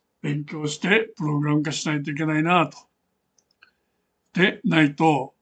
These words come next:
えー、農業体験プログラムにならないですよね。さて、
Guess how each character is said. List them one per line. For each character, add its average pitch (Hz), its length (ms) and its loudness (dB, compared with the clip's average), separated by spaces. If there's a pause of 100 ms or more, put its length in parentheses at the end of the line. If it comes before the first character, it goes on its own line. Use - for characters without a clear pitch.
(260)
え 123 540 -10
ー、 123 60 -6
農 147 180 2
業 147 160 0
体 147 220 -2
験 147 200 -4
プ 151 80 -8
ロ 156 120 0
グ 151 60 -2
ラ 139 100 -2
ム 123 120 -8
に 113 100 -14
な 120 120 -12
ら 156 120 -2
な 180 120 0
い 139 60 -2
で 127 80 -8
す - 160 -14
よ 117 100 -20
ね。 165 360 -4 (2500)
さ 180 180 -2
て、 - 260 -6